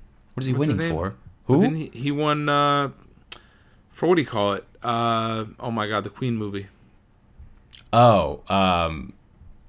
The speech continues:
Speaker 1: you mean Rami Malek?
Speaker 2: Rami Malek. Why am I
Speaker 1: <laughs>
Speaker 2: thinking of Sam
Speaker 1: Sam
Speaker 2: Raimi?
Speaker 1: Raimi. Spider-Man three?
Speaker 2: Oh,
Speaker 1: Um,
Speaker 2: yikes.
Speaker 1: Avengers Endgame was nam-, not nominated. <laughs> Was
Speaker 2: <laughs>
Speaker 1: nominated.
Speaker 2: Nominated.
Speaker 1: For, uh, Best Visual Effects.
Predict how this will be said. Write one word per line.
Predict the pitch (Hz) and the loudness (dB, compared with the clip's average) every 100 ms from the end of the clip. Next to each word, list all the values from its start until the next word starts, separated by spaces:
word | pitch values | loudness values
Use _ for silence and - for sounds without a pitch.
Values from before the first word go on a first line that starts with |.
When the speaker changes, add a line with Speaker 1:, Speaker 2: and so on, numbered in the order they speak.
| - | -8
Speaker 1:
you | 113 127 | 0 2
mean | 135 | 4
Rami | 117 123 135 | 6 6 6
Malek? | 120 110 139 185 - - - - 110 | 6 6 6 4 0 -16 -20 -18 -8
Speaker 2:
Rami | 110 110 110 101 | 0 0 0 -2
Malek. | 104 107 98 - | 0 2 0 -6
Why | 101 98 120 | -14 -10 -6
am | 185 | -2
I | 185 | -2
Speaker 1:
<laughs> | |
Speaker 2:
thinking | 170 139 | 0 0
of | |
Sam | 113 - 139 143 | 2 2 2 2
Speaker 1:
Sam | |
Speaker 2:
Raimi? | 131 131 95 95 | 0 -2 -4 -6
Speaker 1:
Raimi. | 123 - - 117 - - - - | -8 -6 -8 -8 -8 -10 -10 -10
Spider-Man | - - 131 170 185 196 190 | -8 0 0 2 2 2 0
three? | 151 226 - - - - - 104 | -2 -4 -8 -18 -20 -20 -6 2
Speaker 2:
Oh, | 110 107 98 | 6 6 6
Speaker 1:
Um, | 82 - | 2 -6
Speaker 2:
yikes. | 90 95 90 - - - - | -8 -8 -8 -10 -8 -10 -8
Speaker 1:
Avengers | 95 120 110 107 | -2 0 2 2
Endgame | 110 87 85 | 0 0 -2
was | 87 | 0
nam-, | 95 90 92 | 0 0 -2
not | 98 98 92 - | 0 0 -2 -6
nominated. | 85 82 78 71 - 90 - - | -8 -8 -8 -10 -10 -10 -10 -10
<laughs> | - - | -8 -4
Was | 123 135 | -2 0
Speaker 2:
<laughs> | |
Speaker 1:
nominated. | 127 170 123 104 104 113 107 | 2 2 4 2 2 0 2
Speaker 2:
Nominated. | 110 143 127 101 95 98 120 135 - - - - | 4 6 4 -2 -4 -4 -6 -8 -16 -18 -20 -18
Speaker 1:
For, | - 98 95 | -4 0 2
uh, | 92 87 | 2 0
Best | - 98 - | -2 -4 -2
Visual | 95 82 67 | -4 -6 -8
Effects. | - 73 - - - | -8 -8 -8 -12 -14